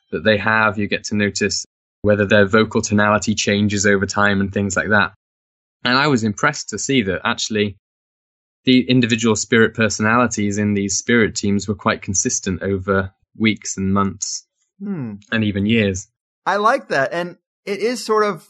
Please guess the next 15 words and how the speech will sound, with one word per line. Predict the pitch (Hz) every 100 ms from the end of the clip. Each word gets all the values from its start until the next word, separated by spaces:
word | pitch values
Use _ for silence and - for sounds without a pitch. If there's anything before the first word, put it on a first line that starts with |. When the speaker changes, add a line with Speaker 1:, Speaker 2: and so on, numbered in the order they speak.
| _ _ _ _
Speaker 2:
my | 147 160 160 160 156
general | 131 165 175 185 170
worldview. | 156 156 165 170
Of | 175
co-, | 233
of | - -
course, | 233 214
nothing | 202 208 190
is | 160
absolute, | 151 160 160 - 143 139 180 131 -
but | 165
I | 185
just | 240 -
feel | 226 220
like | 202 202 190